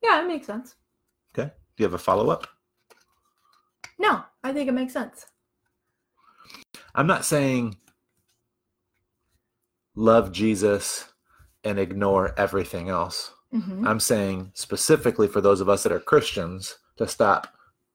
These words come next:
Speaker 2: giving
Speaker 1: Yeah.
Speaker 2: hoops
Speaker 1: Yes.
Speaker 2: for other people to have
Speaker 1: Yeah.
Speaker 2: to jump through first before they get to Jesus.
Speaker 1: Like a belong before you believe
Speaker 2: Yeah.
Speaker 1: situation.
Speaker 2: And, uh,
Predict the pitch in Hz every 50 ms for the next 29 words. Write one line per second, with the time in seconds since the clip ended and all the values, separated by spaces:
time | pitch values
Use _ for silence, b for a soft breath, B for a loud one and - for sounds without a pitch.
0 | _ _ _ _ _ - 120 110 98 95 92 95 90 - 247 302 277 151 156 -
1 | - - - - - - 262 - - - - - - - 104 110 - - - 123
2 | 123 - 117 113 107 107 117 107 - 110 110 104 87 - - 107 101 92 - -
3 | - - - 131 104 90 90 - - - - - _ _ - 101 92 - - 120
4 | 110 104 95 90 87 117 123 120 - 98 80 98 95 85 - 90 90 101 - -
5 | 233 226 - 226 214 208 208 208 b b b b b b _ - 233 214 202 208
6 | 208 208 202 202 196 196 180 - 202 196 196 190 185 190 185 190 196 196 196 208
7 | 202 185 180 - 190 - 80 - 202 - - - 226 - - - - - 247 -
8 | - 110 107 104 98 98 98 95 92 92 98 95 - - - _ _ _ _ _
9 | - - 107 101 98 95 92